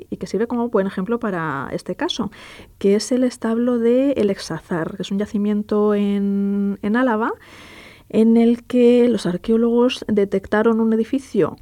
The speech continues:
en el que no había nada en su interior, pero ni pavimentos, ni ningún tipo de elemento que pudiera relacionarse con una actividad extractiva, ni de alojamiento, etcétera, etcétera.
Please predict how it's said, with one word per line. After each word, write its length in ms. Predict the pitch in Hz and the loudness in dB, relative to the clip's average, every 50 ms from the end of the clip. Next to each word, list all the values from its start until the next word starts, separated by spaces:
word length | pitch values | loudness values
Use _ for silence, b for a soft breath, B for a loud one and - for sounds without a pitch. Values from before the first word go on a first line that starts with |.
| - - - - _ - _ - | -20 -20 -20 -20 _ -20 _ -4
en 180 | 190 190 190 | -4 -2 -2
el 160 | 180 165 165 - | -2 -4 -6 -4
que 180 | - 170 165 - | -4 -4 -4 -2
no 240 | 190 190 208 226 233 | -4 0 0 2 2
había 240 | 226 220 226 214 208 | 2 2 2 2 2
nada 160 | 220 220 214 | 0 2 0
en 60 | 220 | 0
su 120 | 220 226 | 0 0
interior, 520 | 208 196 208 202 226 247 254 233 262 427 - - b b b b b b b _ _ _ - _ - | -2 0 0 0 2 2 2 2 2 0 -4 -8 b b b b b b b _ _ _ -20 _ -2
pero 200 | - 208 214 233 | -2 0 0 2
ni 100 | 214 185 | -2 -2
pavimentos, 840 | 190 151 147 123 - 190 196 208 220 214 - 247 262 285 277 - - | -2 -4 -4 -2 -2 0 -2 -2 -2 -2 0 2 2 2 0 -2 -6
ni 340 | 185 180 185 190 196 226 240 | -4 -4 -2 0 2 2 2
ningún 420 | 233 190 180 180 190 190 190 180 | 2 0 -2 -2 -2 -2 -2 -2
tipo 220 | - 196 190 - 196 | 0 -2 0 2 2
de 60 | 190 | 2
elemento 360 | 185 190 190 190 190 185 208 | 2 2 0 -2 -2 -2 -2
que 80 | - 190 | -2 0
pudiera 220 | 196 185 180 180 | 0 0 0 0
relacionarse 460 | 180 190 185 180 - 190 190 196 - | -2 -2 -4 -4 -4 -6 -6 -6 -6
con 100 | - 202 | -6 -6
una 80 | 185 175 | -6 -6
actividad 480 | - - 185 190 190 185 185 185 190 - B B B B B B B | -6 -4 -2 -2 0 0 0 -2 -4 -6 B B B B B B B
extractiva, 840 | B 196 196 - 185 190 - - - 262 285 320 330 359 359 330 - - | B -4 -2 -2 -4 -6 -4 -2 0 0 2 2 2 2 0 -2 -4 -4
ni 460 | - 190 185 180 180 170 165 160 156 | -4 -4 -2 -2 -2 -4 -4 -4 -6
de 80 | 156 160 | -4 -4
alojamiento, 500 | 160 165 - - 175 208 233 254 - 285 | -4 -4 -4 -4 -2 -2 -2 0 -2 -2
etcétera, 320 | 262 - 180 175 165 180 - | -2 -2 -2 -2 -4 -4 -6
etcétera. 360 | - 165 165 147 135 - | -6 -6 -6 -6 -8 -10